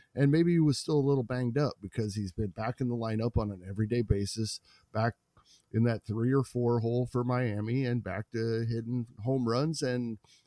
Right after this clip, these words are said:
hitting for a better average than his overall two twenty-seven or whatever it is on the season.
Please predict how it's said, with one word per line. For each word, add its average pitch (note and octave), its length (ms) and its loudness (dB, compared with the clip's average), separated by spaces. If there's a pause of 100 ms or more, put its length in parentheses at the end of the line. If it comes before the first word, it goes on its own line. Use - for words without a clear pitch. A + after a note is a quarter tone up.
hitting C3+ 240 4
for C3 180 2
a A#2+ 60 2
better B2 320 0
average A#2+ 480 -2
than A2 280 0
his G2+ 380 -2
overall A2 560 0
two A2+ 360 -4
twenty-seven A#2+ 680 -2
or G#2 80 -2
whatever G#2+ 380 2
it G2+ 80 0
is G#2+ 160 2
on A2 140 -2
the G2 80 -4
season. B2 400 -4